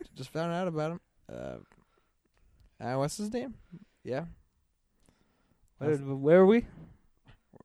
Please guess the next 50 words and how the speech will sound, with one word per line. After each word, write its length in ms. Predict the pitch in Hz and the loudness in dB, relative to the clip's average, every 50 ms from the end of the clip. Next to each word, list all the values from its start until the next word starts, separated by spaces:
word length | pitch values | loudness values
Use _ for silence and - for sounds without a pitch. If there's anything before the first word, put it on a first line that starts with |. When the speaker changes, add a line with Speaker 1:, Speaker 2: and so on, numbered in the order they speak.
| _ _ | _ _
Speaker 2:
Where 300 | - 107 120 135 147 156 | -12 -8 -8 -6 -6 -4
was 140 | 165 175 185 | -4 -6 -6
I? 200 | 190 202 214 196 _ _ _ _ _ _ _ _ - | -6 -8 -10 -12 _ _ _ _ _ _ _ _ -14
Speaker 1:
Where 120 | 139 135 151 | -8 -6 -6
was 140 | 160 180 | -4 -2
I? 180 | 190 202 220 220 - _ _ _ _ _ _ _ _ _ _ _ - - | -2 -2 -2 -4 -10 _ _ _ _ _ _ _ _ _ _ _ -16 -12
Can't 160 | 131 120 113 | -12 -12 -10
do 180 | - 110 107 104 | -10 -10 -10 -10
McDonald's 540 | 107 104 123 - 113 110 110 - 113 113 - | -10 -12 -14 -14 -16 -16 -14 -14 -16 -16 -16
either. 240 | 107 110 - 143 - _ _ - | -16 -16 -16 -18 -20 _ _ -14
Speaker 2:
Uh, 300 | 107 101 104 104 92 98 | -10 -8 -8 -6 -6 -6
Norm 220 | 104 117 131 147 151 | -6 -6 -6 -4 -6
Macdonald. 500 | 139 135 139 151 180 180 156 151 170 165 - 262 _ _ _ - | -6 -4 -6 -6 -4 -6 -6 -8 -10 -12 -16 -20 _ _ _ -16
Uh, 420 | 90 90 95 95 90 87 82 80 - - - - - _ _ _ _ _ | -16 -14 -14 -14 -14 -14 -14 -16 -18 -20 -20 -20 -20 _ _ _ _ _
it's 160 | - - - - | -20 -20 -20 -14
a 40 | 131 | -12
lot 140 | 127 113 | -10 -8
of 60 | 98 92 | -8 -8
that. 180 | 92 92 - _ - - - - - _ _ _ _ _ - | -8 -8 -10 _ -20 -20 -20 -20 -20 _ _ _ _ _ -14
Speaker 1:
Yeah. 180 | 135 127 117 120 - - _ | -12 -12 -12 -12 -14 -18 _
Speaker 2:
It's 80 | - | -6
a 40 | 160 | -4
lot 80 | 143 143 | -4 -4
of 80 | 131 | -4
him 240 | - - 143 135 135 | -4 -4 -4 -4 -6
figuring 340 | - - 139 123 123 117 117 | -6 -8 -8 -6 -4 -4 -4
out 140 | 113 101 87 | -4 -4 -6
where 200 | 101 107 104 101 | -6 -4 -4 -4
he 100 | 101 101 | -4 -4
is 240 | 101 98 98 101 - | -4 -6 -8 -8 -8
and 100 | - 104 107 | -8 -6 -6
what 100 | 107 104 | -6 -6
he's 140 | 110 - - | -6 -6 -6
talking 320 | 117 104 104 - 117 113 | -6 -6 -6 -6 -6 -6
about. 280 | 107 110 117 123 - - 359 - - | -4 -4 -4 -6 -4 -6 -8 -8 -8
Speaker 1:
<laughs> 920 | - - - - 349 - - - - - - - _ _ - _ - - - | -18 -18 -12 -10 -12 -12 -12 -14 -20 -20 -20 -20 _ _ -20 _ -20 -20 -18
He's 180 | 262 - - | -16 -12 0
got 180 | - 220 220 196 | 4 4 4 6
nothing 240 | 220 220 220 220 170 | 4 2 2 2 -2
to 80 | 139 | -2
say 220 | - - 165 147 135 | -2 0 2 2 2
once 200 | 123 120 113 - | 0 -2 -6 -8
he 60 | 120 | -12
figures 380 | 117 120 120 110 117 110 107 117 | -8 -8 -8 -6 -6 -8 -6 -6
it 100 | 113 113 | -6 -4
out 200 | 110 107 107 107 | -4 -4 -2 -2
either. 240 | 107 110 110 110 104 | -2 -2 -2 -4 -6
Speaker 2:
Uh, 40 | 98 | -8
Speaker 1:
It's 120 | - - | -12 -14
just 240 | - 117 113 - - | -12 -14 -14 -14 -16